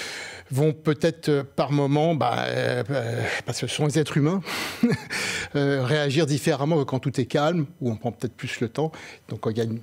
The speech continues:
il y a une menace terroriste importante, les policiers vont agir plus rapidement sans doute, euh, mais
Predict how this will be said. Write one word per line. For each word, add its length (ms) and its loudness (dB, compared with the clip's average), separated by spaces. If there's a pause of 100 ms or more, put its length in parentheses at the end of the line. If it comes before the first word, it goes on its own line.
il 60 -10
y 40 -2
a 20 -2
une 100 0
menace 300 0
terroriste 400 -2
importante, 480 -6 (420)
les 140 2
policiers 640 0
vont 360 0
agir 440 0 (420)
plus 140 2
rapidement 480 0
sans 180 -6
doute, 320 -8 (400)
euh, 260 -2
mais 220 -4